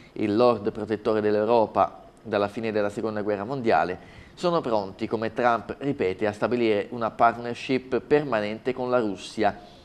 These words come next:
Non è difficile indovinare a spese di chi il possibile tramonto delle relazioni atlantiche come le abbiamo conosciute può lasciare l'Europa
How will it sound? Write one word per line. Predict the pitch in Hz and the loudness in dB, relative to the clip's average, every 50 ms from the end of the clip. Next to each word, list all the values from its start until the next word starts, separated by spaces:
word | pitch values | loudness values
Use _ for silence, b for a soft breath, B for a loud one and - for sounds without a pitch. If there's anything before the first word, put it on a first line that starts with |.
| B B B B B B B | B B B B B B B
Non | B 156 | B 2
è | 160 156 | 2 4
difficile | 135 143 143 - 127 107 - - 107 107 | 4 4 2 2 -2 -2 -2 -4 -6 -6
indovinare | 107 107 104 110 107 113 113 117 117 113 107 | -4 0 0 0 0 2 2 2 4 4 4
a | 101 | 2
spese | 101 - - - 117 110 110 101 110 107 - - | 0 -4 -4 0 2 2 2 0 -2 -4 -4 -4
di | 120 117 117 101 | -4 -4 -4 -4
chi | 82 - 107 98 101 107 | -2 -4 -4 -4 -4 -6
il | 117 107 | -8 -6
possibile | - 107 101 - 117 104 110 104 101 | -6 -6 -6 -4 -4 -2 0 0 0
tramonto | 107 107 107 110 123 120 110 98 - - 98 | -2 -4 -2 0 0 -2 -2 -4 -4 -4 -2
delle | 98 98 95 98 | -2 0 -2 0
relazioni | 101 107 104 104 104 - 113 104 | 0 0 -2 -2 -4 -4 -6 -4
atlantiche | 104 101 101 113 117 110 107 98 95 92 - 104 - 110 95 | -4 -6 -4 0 0 0 0 0 -4 -8 -10 -6 -4 -4 -2
come | 98 110 104 107 | -2 -2 -2 0
le | 101 | 0
abbiamo | 101 101 113 110 98 101 | 0 0 0 -2 -2 -4
conosciute | - 101 104 120 135 - - - - 95 - - - | -6 -6 -6 -6 -8 -10 -10 -12 -12 -10 -10 -10 -6
può | - 120 120 | -2 0 0
lasciare | 117 113 - - 127 107 101 | 0 -2 0 0 2 2 2
l'Europa | 101 104 107 117 127 131 - 135 120 113 | 2 2 2 4 2 4 6 4 4 4